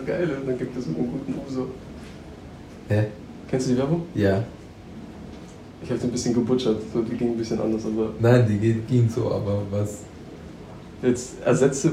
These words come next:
Speaker 1: Uso mit Wein. <laughs> Er kommt so, "Hey, ein bisschen Wein für meine Freunde." Also, "Ja klar, die Plörre, ihr könnt das
Speaker 2: Meine
Speaker 1: auch."
Speaker 2: guten Freunde.
Speaker 1: Also, "Meine guten, oh, deine guten, oh, Mann. Lieber den klaren Wein." Und dann hat er so den
Speaker 2: Nee, der Uso, den er dann bringt, ist nicht mehr klar.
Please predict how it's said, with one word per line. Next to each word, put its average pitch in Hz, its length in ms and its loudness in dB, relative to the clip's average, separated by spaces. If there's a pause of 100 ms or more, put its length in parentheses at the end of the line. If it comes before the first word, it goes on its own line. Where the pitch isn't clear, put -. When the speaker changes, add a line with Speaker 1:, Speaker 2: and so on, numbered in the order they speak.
Speaker 1:
Uso 156 340 6
mit 107 160 0
Wein. 104 220 6 (120)
<laughs> - 440 10 (840)
Er - 60 -2
kommt - 260 6
so, 127 240 6
"Hey, 151 220 8
ein 127 160 4
bisschen 131 340 0
Wein 127 200 8
für 127 100 -2
meine 117 180 6
Freunde." 117 440 6
Also, 110 240 6
"Ja 107 100 6
klar, 107 240 2
die 107 100 0
Plörre, 113 360 4
ihr 110 120 2
könnt 107 200 0
das 107 100 4
Speaker 2:
Meine 104 140 6
Speaker 1:
auch." 104 100 2
Speaker 2:
guten 143 460 6 (100)
Freunde. 90 340 -2
Speaker 1:
Also, 110 160 6
"Meine 120 140 6
guten, 127 240 2
oh, 190 260 8
deine 165 200 6
guten, 175 280 4
oh, 127 280 4
Mann. 90 80 -2 (760)
Lieber 127 180 0
den 120 140 4
klaren 127 340 2
Wein." 113 120 2 (160)
Und 123 100 2
dann 117 80 4
hat 120 140 -2
er 117 80 -4
so 120 80 -2
den 113 240 -2 (280)
Speaker 2:
Nee, 95 240 8
der 92 320 4
Uso, 101 260 2
den 92 180 0
er - 80 0
dann 92 180 0
bringt, 95 260 -2
ist 90 120 -2
nicht 92 180 0
mehr 85 80 -2
klar. 85 220 -2